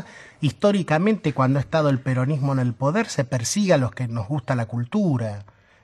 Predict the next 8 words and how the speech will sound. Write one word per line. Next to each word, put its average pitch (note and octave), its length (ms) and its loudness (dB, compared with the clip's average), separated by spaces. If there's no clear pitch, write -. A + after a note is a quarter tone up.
¿entendés? A#2+ 640 0
O C3+ 40 0
sea D3 220 0
que C#3+ 100 0
hay E3 160 2
una D3+ 140 0
persecución G3+ 1080 0
y, D3 160 2